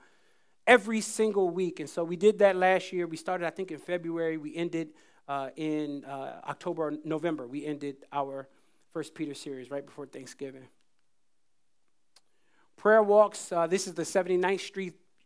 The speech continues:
uh, precinct on, Seventy-ninth Street precinct on Tompkins. And, you know, we, we just got in front of the precinct and began to pray. The, the cops were coming out trying to figure out what we was doing. And, you know, we was like, "We,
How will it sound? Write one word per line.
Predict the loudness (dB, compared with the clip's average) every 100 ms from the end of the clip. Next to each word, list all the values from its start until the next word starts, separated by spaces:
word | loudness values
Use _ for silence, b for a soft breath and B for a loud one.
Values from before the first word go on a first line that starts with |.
| -2
uh, | -2 -2
precinct | -4 -4 0 -2 -2 -4
on, | -2 -2 -2
Seventy-ninth | 2 4 4 4 2 4 2 0 -14
Street | -16 -8 -4 -4 -6 -6
precinct | -4 -4 -6 -8 -6
on | -4 -4 -6 -2
Tompkins. | 0 0 -2 -8 -6
And, | -8 -10 B B B B
you | 2
know, | 2
we, | 2 -2
we | 0
just | 2 2 0
got | 2 2
in | 2
front | 0 0
of |
the | -2
precinct | -4 -4 -2 -6
and | -6 -6
began | -4 0 0
to | 0
pray. | -8 -2 0 -2 -6
The, | -16 -16 -10
the | -8 -8 -12 0
cops | 2 2 -2
were | -4
coming | -2 2
out | 0 0
trying | -6
to | -8
figure | -4 0
out | 0
what | 0 -4
we | -6
was | -8
doing. | -6 -2 0 -2 -8 b b b
And, | -12 -8
you | -2
know, | 0 0
we | -2
was | -2
like, | -4
"We, | -4